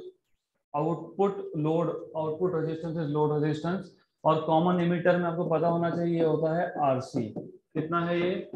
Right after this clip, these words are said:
टू किलो ओहम। टू किलो मतलब टू into ten power three ओहम।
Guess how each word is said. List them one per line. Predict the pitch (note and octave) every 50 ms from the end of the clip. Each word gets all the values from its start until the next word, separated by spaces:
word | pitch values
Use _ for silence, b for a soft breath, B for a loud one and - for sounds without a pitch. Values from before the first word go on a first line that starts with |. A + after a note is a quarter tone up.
| - - - _
टू | - D#3+ E3 E3+ D#3+
किलो | D#3+ E3+ D3+ D3+ D#3
ओहम। | D#3 D3+ - E3+ C#3+ C#3 D3 C#3 C#3 C3 -
टू | - E3+ E3+ E3 -
किलो | E3+ D#3 E3 E3+
मतलब | E3 D#3 D3 E3 E3+ D#3+ - -
टू | E3 D#3+
into | D#3+ D#3+ E3 D#3
ten | D#3+ D#3 D#3 D#3
power | D#3+ D#3+ E3+ F3 - - - _ _ _ _ _ _ _ _ _ _ _ _ _
three | G3 F#3+ C#3+ - - - - - _ _ _ _ _ _ -
ओहम। | E3 D#3 C#3+ C3+ A#2+ A#2